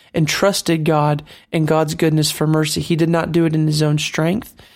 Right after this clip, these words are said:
He did not rise up in his own arrogance or pride, but instead stayed in a humble, submitted place to God, right?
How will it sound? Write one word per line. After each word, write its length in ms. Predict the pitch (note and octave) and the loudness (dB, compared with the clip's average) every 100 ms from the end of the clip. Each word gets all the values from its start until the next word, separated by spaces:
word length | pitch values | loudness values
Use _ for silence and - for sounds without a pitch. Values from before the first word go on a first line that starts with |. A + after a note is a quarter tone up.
| - | -10
He 100 | - | -2
did 120 | F3 E3+ | 2 2
not 200 | E3+ E3 | 2 2
rise 280 | D#3+ E3 | 2 2
up 160 | E3 D#3+ | 2 2
in 60 | D#3+ | 0
his 160 | D#3 | 2
own 200 | D#3+ D#3 | 2 0
arrogance 540 | D#3+ E3 E3+ E3 F#3 - | 0 2 2 2 0 -2
or 60 | |
pride, 520 | D#3 - D#3+ D#3 E3+ D#3+ - - - - | -4 -2 0 2 0 -4 -16 -20 -14 -2
but 140 | F#3 | 2
instead 380 | F#3+ - G3+ D#3+ | 2 2 2 2
stayed 460 | - G3 G3 G#3 | 0 2 2 2
in 180 | - E3 | 2 0
a 120 | D#3+ | 0
humble, 680 | D3 - F#3 F#3+ F#3+ G3+ F#3+ - _ _ | -2 -2 0 2 2 0 -2 -14 _ _
submitted 600 | - - D#3 D#3+ F3+ F#3+ | -6 -2 2 2 2 2
place 360 | - E3+ D#3 - | 0 0 0 -2
to 280 | - A#3+ B3+ | -2 0 2
God, 460 | F3 D#3 - - - _ _ _ _ _ _ _ _ _ _ - | 2 0 -2 -6 -12 _ _ _ _ _ _ _ _ _ _ -4
right? 340 | F3+ F#3+ - | 0 0 -4